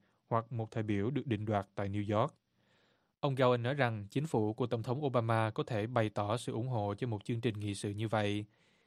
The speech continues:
nhưng sau khi đã thất bại trong cuộc điều giải trực tiếp cho một thỏa thuận giữa Israel và Palestine hồi năm ngoái,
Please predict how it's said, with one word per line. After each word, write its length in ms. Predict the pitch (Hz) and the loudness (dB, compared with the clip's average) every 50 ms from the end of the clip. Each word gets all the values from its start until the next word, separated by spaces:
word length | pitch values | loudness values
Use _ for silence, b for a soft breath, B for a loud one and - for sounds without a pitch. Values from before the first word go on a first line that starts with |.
| _ _ _ - | _ _ _ -2
nhưng 260 | 131 123 123 120 117 | -2 0 0 -2 -2
sau 200 | 117 - 135 113 | -2 0 0 0
khi 280 | - - 123 113 113 107 | 2 0 0 2 2 0
đã 120 | 110 107 | 0 -2
thất 220 | - 160 180 - | -2 -2 -2 0
bại 280 | 131 110 104 101 98 101 | 2 2 2 2 0 -2
trong 160 | - 127 120 | -4 -4 -6
cuộc 160 | 117 - - | -4 -4 -2
điều 140 | 139 113 107 | 0 0 0
giải 300 | 104 101 104 98 98 113 - | 0 0 -2 -2 -2 -2 -2
trực 200 | - 110 - - | -2 -4 -2 -2
tiếp 220 | - 127 156 170 - | 0 0 0 0 0
cho 120 | - 139 117 | -2 -2 0
một 180 | 110 101 - | 0 -2 -4
thỏa 120 | - 113 113 | -4 -6 -4
thuận 300 | - 120 107 104 101 104 | -2 -4 -4 -4 -4 -4
giữa 60 | 107 | -4
Israel 460 | 113 117 117 - 120 117 113 110 104 | -4 -6 -4 -2 0 0 0 0 -2
và 120 | 104 113 | -4 -6
Palestine 600 | - - 113 107 107 107 - - 120 113 110 104 | -4 -2 -2 -2 -2 -2 -2 0 0 0 0 0
hồi 160 | 101 107 104 98 | -2 -4 -4 -6
năm 120 | 101 101 | -6 -4
ngoái, 420 | 104 107 107 107 110 123 160 214 | -2 0 0 2 2 2 0 -2